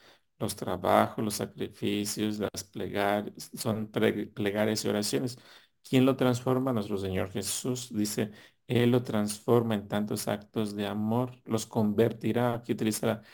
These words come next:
Luisa Picarreta la palabra "convertirá". Entonces, así también,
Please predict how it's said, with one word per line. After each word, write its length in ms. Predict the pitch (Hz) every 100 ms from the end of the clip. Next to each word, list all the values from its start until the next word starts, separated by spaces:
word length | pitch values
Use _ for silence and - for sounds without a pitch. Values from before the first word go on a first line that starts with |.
| - - -
Luisa 260 | 120 120
Picarreta 600 | 110 113 110 107 120 113 - -
la 180 | 110 95
palabra 440 | 101 101 110 110
"convertirá". 1080 | - 104 101 104 101 - 101 104 113 123 - _ _ _ - _
Entonces, 320 | - 123 113
así 140 | - 120
también, 580 | 135 127 117 120 120